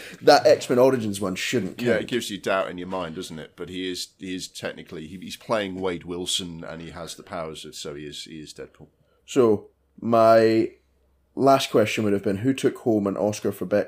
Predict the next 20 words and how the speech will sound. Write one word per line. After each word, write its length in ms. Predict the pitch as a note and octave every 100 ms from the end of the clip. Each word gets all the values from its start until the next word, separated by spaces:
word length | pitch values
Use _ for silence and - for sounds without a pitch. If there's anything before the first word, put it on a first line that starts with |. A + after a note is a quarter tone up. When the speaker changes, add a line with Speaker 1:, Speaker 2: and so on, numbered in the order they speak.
| -
Speaker 1:
Best 240 | - G#2+ -
Actor 320 | G#2 - F#2+
in 120 | F2
nineteen 360 | F#2 F#2 G#2 F#2+
ninety-eight? 680 | F2+ F2+ - - E2+ - - _ - - - _ _ -
Was 260 | G#2+ G#2+
it 300 | G#2 G2+ - _ _ _ _
A, 380 | A#2 A#2+ C#3+ - _ _ _ _ _ _
Tom 220 | - G#2
Hanks, 460 | G2+ F#2 - - - _ _ _ _ _ _ _ _ _ _ _ _ _ _ _
B, 280 | B2+ A#2+ C3 -
Sean 320 | - G#2+ G2
Penn, 360 | A2 G2+ A2+ - _ _ _ _ _ _ _
C, 520 | _ - D#3 C3 C3 _ _ _ _ _ _
Jack 240 | A#2+ -
Nicholson, 520 | B2+ C#3 G#2 - G#2 - _ _ _ _ _ _ _ _ _ _
or 180 | G2 F#2 -
D, 380 | B2+ A2+ F#2 A#2 _ _ _ _ _ -
Denzel 320 | G2 F#2 F#2+
Washington? 520 | F#2+ G2+ - - -